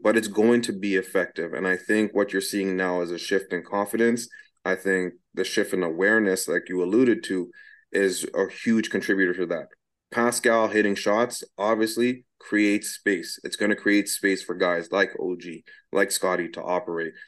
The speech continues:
that may not have the cachet that he has offensively and creates easy opportunities. We know that when Pascal's cooking, he has that presence to attract double teams. And he's also a great passer.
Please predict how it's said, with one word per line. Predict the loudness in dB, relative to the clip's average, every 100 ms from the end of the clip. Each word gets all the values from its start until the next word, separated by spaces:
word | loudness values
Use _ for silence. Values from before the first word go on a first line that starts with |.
| 0
that | 0 2
may | 2
not | 4 2
have | 0 -2 0 2 0 -4 _ _ _
the | -6
cachet | 0 0 0 2 4 4
that | 2
he | -2 -2
has | -2 -4 -2
offensively | -2 -2 0 0 -2 -6 -10 -12 _ _ _ _
and | 0 2 2 -2 -8 _ _ _ _ _ _
creates | 2 4 4
easy | 2 4
opportunities. | 2 2 0 0 0 -2 -12 -20 _ _ -4
We | 0 2 4
know | 4 6 4 2 -4 _ _ -6
that | -4 -4
when | -4 -4
Pascal's | -2 -2 0 2 2 0
cooking, | 0 2 0 -2 -8 _ _ _ _ _
he | 0 0
has | 2 2 4 4 2 -2 -8 -2
that | 0 2
presence | 2 2 0 -2
to | -4
attract | -2 0 0 -2
double | -6 -6 -10
teams. | -12 -14 -16 -18 _ _ _ _ _ _
And | 2 4
he's | 4
also | 4 2 4 4 4 0 -12
a |
great | -2 -2 -2
passer. | -6 -6 -6 -8